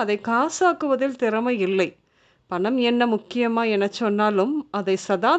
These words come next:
தேடிக்கொண்டுதான் இருப்பீர்கள். இன்றும் அப்படித்தான். இன்று போதைக்கு அடிமையாகுதல், அவமானப்படுவது, கெட்ட பெயரை பெறுவது, சமூகத்தால் அருவருப்பாக பார்க்கும்படியான நிலையை அடைவது,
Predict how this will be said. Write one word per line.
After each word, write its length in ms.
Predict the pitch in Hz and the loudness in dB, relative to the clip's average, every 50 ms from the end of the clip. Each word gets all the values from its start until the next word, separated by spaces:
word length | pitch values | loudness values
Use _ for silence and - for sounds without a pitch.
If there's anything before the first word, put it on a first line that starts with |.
| 339 | 2
தேடிக்கொண்டுதான் 800 | - 247 233 226 277 262 - 254 233 226 214 214 196 196 202 269 294 | 0 -2 0 0 -2 -4 -2 -2 -2 0 0 0 2 2 2 2 2
இருப்பீர்கள். 640 | 254 208 208 214 - 220 190 170 - - 165 - _ _ _ _ - 185 | 0 0 0 0 2 2 2 2 0 -4 -6 -6 _ _ _ _ -8 -6
இன்றும் 400 | 190 202 220 196 196 190 247 - - _ _ _ _ _ _ _ _ - | -4 -2 -2 0 2 2 2 0 -4 _ _ _ _ _ _ _ _ -12
அப்படித்தான். 560 | 180 180 - 202 196 190 180 - 165 147 - _ _ _ _ _ _ - _ _ - _ _ _ _ _ _ _ _ _ - | -8 -2 0 0 0 0 -2 -2 -6 -6 -6 _ _ _ _ _ _ -20 _ _ -20 _ _ _ _ _ _ _ _ _ -4
இன்று 360 | 214 233 277 302 285 262 240 311 285 214 | 0 2 2 2 2 2 0 0 2 2
போதைக்கு 440 | 208 220 240 262 294 320 277 - 311 294 | 4 4 4 2 2 -2 -6 -2 -2 0
அடிமையாகுதல், 840 | 247 220 233 226 233 233 220 220 214 208 - 220 185 202 226 269 - - 180 | 0 0 -2 -4 -4 -2 -2 -2 -2 -2 -4 -6 -4 -4 -4 -4 -2 -2 -2
அவமானப்படுவது, 840 | 185 180 214 247 277 277 277 269 240 - 214 202 208 202 202 190 208 208 208 | -2 -2 -2 0 0 0 0 0 -2 -4 -4 -2 -2 -2 -2 -2 -2 -4 -4
கெட்ட 320 | - 196 180 - 262 262 | -6 -8 -8 -6 -8 -6
பெயரை 380 | 262 262 233 220 208 202 196 190 | -4 -2 -2 0 0 0 0 0
பெறுவது, 480 | 190 190 180 190 190 190 185 180 220 247 - - | 0 -2 -2 0 0 -2 -2 -2 -2 -4 -2 -2
சமூகத்தால் 720 | 214 190 214 247 285 - 285 262 262 - 226 190 190 277 349 - _ _ _ _ _ _ - | -2 0 0 -2 -2 -2 -4 -4 -2 2 2 2 2 0 -4 -10 _ _ _ _ _ _ -10
அருவருப்பாக 720 | 175 185 208 247 269 294 285 254 - 262 247 240 247 240 240 | -8 -4 -4 -2 0 0 -2 0 0 0 0 0 -2 -4 0
பார்க்கும்படியான 840 | 220 208 208 220 214 240 233 220 214 202 208 202 196 196 190 185 180 185 185 | 0 0 0 -2 -4 -6 -6 -4 -4 -2 0 0 0 0 0 -2 -2 -2 -2
நிலையை 360 | 185 190 214 220 226 214 208 190 | -2 -2 -2 0 0 0 2 0
அடைவது, 560 | 185 180 185 185 196 190 190 180 165 180 | 0 0 0 0 0 0 0 0 0 0